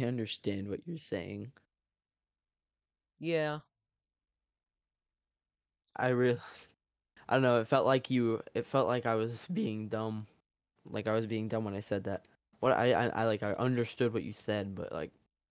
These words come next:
Speaker 2: I know what you mean. Like, you understood it, you just, uh,
Speaker 1: Yeah.
Speaker 2: Yeah, yeah,
Speaker 1: I
Speaker 2: you
Speaker 1: don't,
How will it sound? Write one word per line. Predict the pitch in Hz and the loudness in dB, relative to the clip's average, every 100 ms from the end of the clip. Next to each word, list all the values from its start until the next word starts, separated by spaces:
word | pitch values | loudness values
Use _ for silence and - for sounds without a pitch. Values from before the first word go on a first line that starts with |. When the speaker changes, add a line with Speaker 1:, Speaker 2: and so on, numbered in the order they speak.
| _ | _
Speaker 2:
I | _ 156 | _ -12
know | 120 | -10
what | 104 | -10
you | - | -12
mean. | 101 104 107 98 98 107 - _ _ _ _ _ _ _ _ _ _ _ _ _ _ _ _ _ | -14 -12 -12 -14 -16 -18 -20 _ _ _ _ _ _ _ _ _ _ _ _ _ _ _ _ _
Like, | 117 107 | -16 -10
you | 117 | -8
understood | 113 104 101 - 107 101 | -8 -10 -14 -14 -12 -12
it, | 101 | -14
you | - 101 _ _ _ _ _ | -18 -20 _ _ _ _ _
just, | - 101 - - | -20 -18 -18 -20
uh, | 104 98 98 95 - _ _ _ _ _ _ _ _ _ _ _ _ - | -18 -16 -18 -20 -20 _ _ _ _ _ _ _ _ _ _ _ _ -8
Speaker 1:
Yeah. | 104 98 113 - _ _ _ _ _ _ _ _ _ _ _ | -6 -6 -8 -18 _ _ _ _ _ _ _ _ _ _ _
Speaker 2:
Yeah, | 120 110 104 _ _ - | -8 -8 -10 _ _ -8
yeah, | 113 | 0
Speaker 1:
I | 151 | 0
Speaker 2:
you | |
Speaker 1:
don't, | 196 | 0